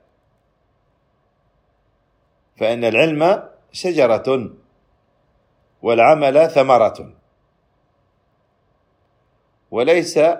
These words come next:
يعد عالمًا من لم يكن بعلمه عاملا، وقيل: العلم والد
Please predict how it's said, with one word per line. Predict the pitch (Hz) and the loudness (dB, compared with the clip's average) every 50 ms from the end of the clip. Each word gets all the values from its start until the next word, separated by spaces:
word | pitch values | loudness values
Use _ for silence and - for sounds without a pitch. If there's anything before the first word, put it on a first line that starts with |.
| - - _ _ _ _ | -10 -18 _ _ _ _
يعد | 107 113 117 120 143 156 151 151 123 | -6 0 2 2 2 2 0 -2 -2
عالمًا | 113 107 117 139 143 139 135 135 131 139 143 147 151 - - _ - | 0 2 2 2 2 2 0 -4 -6 -6 -6 -8 -10 -16 -20 _ -10
من | 123 127 127 | -8 -8 -6
لم | 123 120 117 123 | -6 -6 -6 -6
يكن | 135 135 131 - 123 123 135 135 - - _ - | -8 -10 -8 -8 -10 -10 -10 -12 -18 -20 _ -10
بعلمه | - 107 107 127 127 123 117 123 123 120 113 | -6 -4 -2 -2 -4 -4 -8 -10 -8 -6 -4
عاملا، | 104 117 120 110 101 98 85 80 - 71 - _ _ _ _ _ _ _ _ _ _ _ _ _ _ _ _ _ _ _ _ _ _ | -2 -2 -4 -4 -4 -6 -6 -6 -8 -10 -16 _ _ _ _ _ _ _ _ _ _ _ _ _ _ _ _ _ _ _ _ _ _
وقيل: | - 92 - - 135 135 131 120 123 | -8 -8 -4 -4 -2 -2 0 2 2
العلم | 123 131 - 127 131 123 123 135 143 135 127 | 2 2 2 2 2 4 2 2 0 0 0
والد | 127 123 123 135 139 135 131 127 131 127 131 143 156 160 151 | -2 2 2 4 4 4 2 0 -2 -2 -2 -2 -2 -2 -6